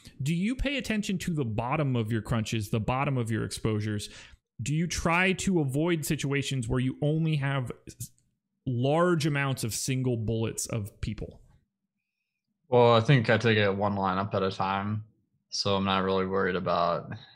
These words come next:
Speaker 2: the individual exposures a ton, but at the same time, it's so h-, difficult to predict who's gonna be putting up a winning score in a week of N F L that, like, usually the same players don't, um,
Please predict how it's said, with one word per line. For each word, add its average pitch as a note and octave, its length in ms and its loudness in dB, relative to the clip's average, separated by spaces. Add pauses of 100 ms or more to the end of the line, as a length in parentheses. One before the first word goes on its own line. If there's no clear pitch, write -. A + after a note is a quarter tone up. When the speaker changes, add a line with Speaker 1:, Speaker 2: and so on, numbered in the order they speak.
(160)
Speaker 2:
the G#2+ 240 0
individual G2 600 -2
exposures G2 680 -4
a F#2+ 60 -10
ton, G2+ 460 0
but F#2 440 0 (340)
at G2 140 -2
the G#2+ 80 -2
same G#2+ 300 2
time, F#2+ 640 2 (540)
it's G#2+ 140 -2
so A2 420 2
h-, A2+ 60 -6
difficult A2 420 0
to - 80 -18
predict G2+ 380 0
who's G#2+ 300 -2
gonna G2 220 -2
be G2 580 -2 (360)
putting A2+ 220 6
up G#2 120 4
a G#2 60 2
winning G2+ 280 0
score G#2 400 2
in G2+ 80 0
a G2+ 60 -2
week G2+ 200 -4
of G2 220 -2
N G2 100 0
F F#2+ 200 -4
L G#2 240 2
that, F2+ 420 0 (580)
like, G#2+ 240 0
usually A#2 400 4
the G#2 140 0
same G#2 320 0
players G2 640 0
don't, G2 600 -2 (560)
um, F#2 560 0